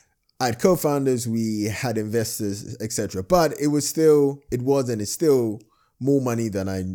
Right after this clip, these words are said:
knew what to do with, right? So what do I do with it? Um, the first bit is you go, "Holy fuck, I can't believe this is my life," right? <laughs> Um, that is definitely the first thing.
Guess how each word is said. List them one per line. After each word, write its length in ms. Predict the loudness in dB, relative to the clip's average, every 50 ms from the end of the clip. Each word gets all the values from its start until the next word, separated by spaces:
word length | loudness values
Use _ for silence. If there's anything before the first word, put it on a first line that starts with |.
| -8
knew 400 | -8 -6 -4 -2 -2 -2 -4 -4 -8 -12 _
what 180 | -10 -10 -8 -10
to 60 | -10
do 120 | -10 -10 -10
with, 160 | -12 -14 -12
right? 240 | -10 -8 -8 -8 -10 _ _ _ -20 -20 -20 _ -20 -20 _ _ _ _ _ _ _ _
So 500 | -8 -2 0 0 0 0 -2 -6 -10 _ _
what 140 | 0 2
do 80 | 4 4
I 80 | 4 4
do 120 | 2 0
with 120 | -2 -4
it? 180 | -6 -10 -12 -16 _ _ 0
Um, 280 | 0 0 2 0 -4 -2
the 120 | -2 -2 0
first 340 | 2 4 4 4 4 4
bit 100 | 2 2 2 2
is 180 | -2 -2 -2
you 80 | -4 -4
go, 300 | -2 -2 0 0 0 -2
"Holy 380 | 0 2 2 2 4 2 0
fuck, 320 | -2 -2 -4 -6 -6 -6 -10
I 60 | -14
can't 260 | -10 -8 -8 -8 -6
believe 240 | -4 -4 -4 -4 -6
this 140 | -6 -10 -10
is 60 | -8
my 120 | -8 -8
life," 460 | -8 -8 -10 -10 -12 -16 -18 -20 -20 _ _ _ -10
right? 200 | -6 -4 -4 -4 -4 -2
<laughs> 180 | 0 2 4 6
Um, 340 | 6 6 4 2 0 -4 -8 -14 _ _
that 280 | -4 0 4 4 6 4
is 120 | 4 4
definitely 320 | 4 2 2 2 0 -2 -2
the 80 | -2
first 340 | -4 -4 -4 -6 -6 -6 -10
thing. 140 | -12 -14